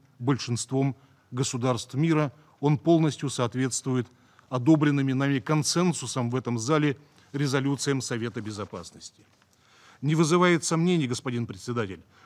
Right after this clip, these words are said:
что в одиночку комплекс проблем Ближнего Востока никому разрубить не удастся.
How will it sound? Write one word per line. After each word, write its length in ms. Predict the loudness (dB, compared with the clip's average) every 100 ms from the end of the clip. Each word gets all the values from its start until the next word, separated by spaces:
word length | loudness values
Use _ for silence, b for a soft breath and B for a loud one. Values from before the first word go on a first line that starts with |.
| b -8
что 300 | -4 0 4
в 80 |
одиночку 680 | 6 6 6 6 4 -2 -4
комплекс 480 | -2 -2 -2 -4 -6
проблем 420 | -4 0 2 2
Ближнего 440 | 2 0 2 2 2
Востока 580 | 0 0 0 2 -2 -2 b b b b b b b
никому 580 | 2 6 6 6 4 2 -12 b b b
разрубить 580 | -2 2 2 2 0 0
не 100 | 0
удастся. 640 | 0 -2 -8 -10 -10 -12